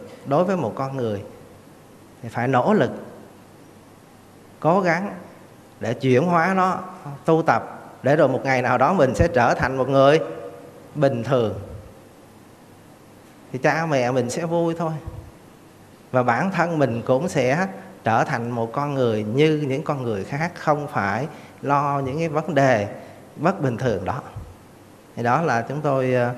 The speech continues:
xin bổ sung thêm, ờ, mấy ý kiến như vậy.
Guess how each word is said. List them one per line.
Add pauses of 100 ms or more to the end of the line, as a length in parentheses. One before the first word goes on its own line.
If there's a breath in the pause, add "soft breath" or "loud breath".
(340 loud breath)
xin
bổ
sung
thêm,
ờ, (180)
mấy
ý
kiến
như
vậy.